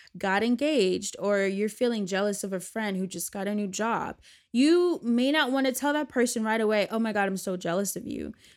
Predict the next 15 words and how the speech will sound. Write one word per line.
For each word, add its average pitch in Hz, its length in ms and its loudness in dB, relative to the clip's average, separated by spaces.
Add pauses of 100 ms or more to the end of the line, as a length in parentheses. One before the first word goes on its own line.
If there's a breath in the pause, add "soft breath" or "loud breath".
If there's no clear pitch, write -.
(140 loud breath)
because 262 320 4
that 247 180 0
takes 254 300 0
away 220 200 0
from 214 280 -4
their, 196 360 0
uh, 185 80 -8 (160)
capability 196 720 -2
to 175 500 -2 (220 loud breath)
celebrate 208 840 0
their 190 120 2
accomplishments 175 920 -2
as 180 260 -6
they 170 160 -2
should. 190 500 -2